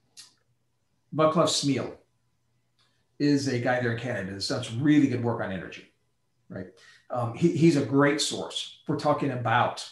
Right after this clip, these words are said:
kind of the, the levels of energy per capita in different societies that, you know, can give you everything from basic subsistence to,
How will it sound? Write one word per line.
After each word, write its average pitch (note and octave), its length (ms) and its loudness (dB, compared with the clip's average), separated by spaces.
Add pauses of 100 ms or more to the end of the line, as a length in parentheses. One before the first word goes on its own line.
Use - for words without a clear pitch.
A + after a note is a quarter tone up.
(120)
kind C3 180 -2
of A#2 140 -4
the, A2+ 160 -2
the B2 160 -6
levels C#3+ 760 2
of C3+ 280 0
energy B2+ 680 -2 (380)
per D#3 200 0
capita C#3 720 -2
in B2 100 -4
different A#2+ 260 -6
societies C#3 1080 2 (260)
that, C3 480 0 (380)
you D3 100 2
know, B2 260 -2
can C#3 540 -2 (120)
give D3+ 220 4
you C#3 220 6
everything C3+ 500 2
from B2+ 300 -2
basic C#3 380 0
subsistence D3+ 840 0
to, C#3 500 6